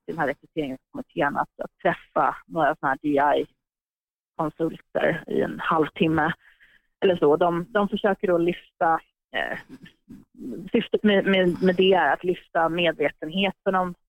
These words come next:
om, eh, de som man har när man tittar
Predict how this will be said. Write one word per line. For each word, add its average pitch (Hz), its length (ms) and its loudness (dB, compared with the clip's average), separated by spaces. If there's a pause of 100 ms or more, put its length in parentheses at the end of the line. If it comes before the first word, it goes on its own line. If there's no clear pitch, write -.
om, 160 380 -2
eh, 151 260 2
de 156 180 -2 (2750)
som 151 80 -18
man 139 120 -2 (100)
har 170 200 2
när 151 180 -10
man 131 160 -20 (260)
tittar - 260 -16